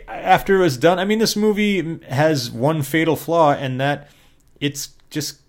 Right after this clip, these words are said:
kinda dull in spots. And I was watching it on my couch, and I was shocked to find myself every now and then just looking at my phone, you know, scrolling through Discord or Twitter and then peeking up to see what else was going on. And then,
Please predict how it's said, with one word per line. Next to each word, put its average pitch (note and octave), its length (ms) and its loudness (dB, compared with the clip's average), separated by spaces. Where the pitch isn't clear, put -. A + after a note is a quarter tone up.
kinda B2 280 -6
dull C#3 360 -4
in G#2 100 -10
spots. - 540 -12
And G#2+ 420 -8
I A#2+ 100 -6
was G#2 160 -8
watching C#3 300 -4
it B2+ 80 -6
on A#2+ 120 -6
my G#2+ 120 -6
couch, C#3+ 460 -6
and A#2+ 240 -4
I A#2 80 -4
was A2+ 120 -4
shocked B2+ 360 -2
to C3+ 80 -6
find B2 280 -6
myself B2 480 -6
every B2 200 -6
now A2 220 -6
and B2 100 -6
then A#2 140 -6
just A2 180 -8
looking G2+ 240 -10
at G#2+ 140 -10
my A2 80 -10
phone, A2+ 480 -10
you G2+ 120 -14
know, F#2+ 140 -10
scrolling G2 480 -10
through G#2 180 -10
Discord F#2+ 540 -8
or G2 80 -8
Twitter G2+ 400 -10
and F#2 140 -10
then F#2 340 -12
peeking G#2 260 -10
up A2 180 -8
to A2 60 -14
see G2+ 220 -10
what F#2+ 120 -8
else G2+ 200 -8
was G2+ 140 -14
going G2 260 -8
on. G2+ 260 -10
And F#2 120 -12
then, F#2 180 -12